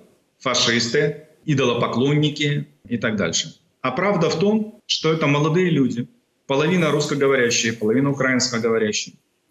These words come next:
которые верят в разных богов. У одного католический крест, у другого секира Перуна, у, у кого-то там, а, еврейский знак и так дальше. Все очень разные люди, но для ка-, для, для них не является пустым слово «Родина».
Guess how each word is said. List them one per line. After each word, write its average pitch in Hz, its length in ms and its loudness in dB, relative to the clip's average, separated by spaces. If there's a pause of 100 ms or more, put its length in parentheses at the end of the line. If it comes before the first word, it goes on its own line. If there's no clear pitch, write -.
(120)
которые 160 360 0
верят 170 320 0
в 127 40 -2
разных 143 380 0
богов. 117 340 0 (380)
У 127 100 0
одного 151 420 2 (180)
католический 139 520 0
крест, 147 360 0
у 120 40 2
другого 123 760 0 (240)
секира 143 460 0
Перуна, 135 580 2
у, 113 480 -2
у 120 360 -2
кого-то 135 400 0
там, 101 400 -2
а, 101 320 -4 (160)
еврейский 131 540 2
знак 143 360 2
и 135 40 2
так 127 200 -2
дальше. 117 260 0
Все 202 300 0
очень 208 340 0
разные 156 420 0
люди, 190 280 0
но 139 140 2
для 143 180 0
ка-, 147 260 -2
для, 139 180 0
для 139 260 -2
них 196 280 2 (240)
не 143 140 2
является 165 420 2
пустым - 440 -2
слово 147 440 0
«Родина». 117 440 -2